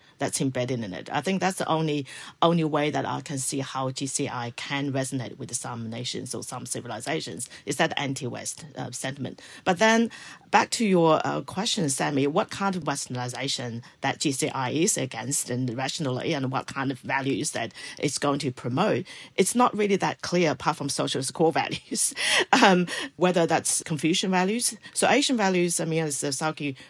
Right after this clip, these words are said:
eloquently puts, it's from that sovereign state, Western civilization. Not many nations can claim that civilizational heritage. But I think another really key difference here is that G C I has a much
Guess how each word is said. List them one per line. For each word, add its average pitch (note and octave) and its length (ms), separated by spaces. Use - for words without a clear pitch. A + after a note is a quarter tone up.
eloquently F3 720
puts, - 460
it's F3 320
from G3 580
that D3+ 340
sovereign D#3+ 360
state, C3+ 540
Western C#3+ 240
civilization. C#3 640
Not D3+ 180
many C#3 320
nations D3 460
can A#2 220
claim C#3+ 380
that - 120
civilizational B2 800
heritage. - 580
But E3+ 140
I F#3+ 80
think C#4+ 240
another F3+ 600
really F3+ 240
key A#3 340
difference F#3 440
here C3+ 420
is C#3 160
that A#2 240
G A3 100
C - 160
I E3 160
has D3+ 240
a B2+ 60
much C3 580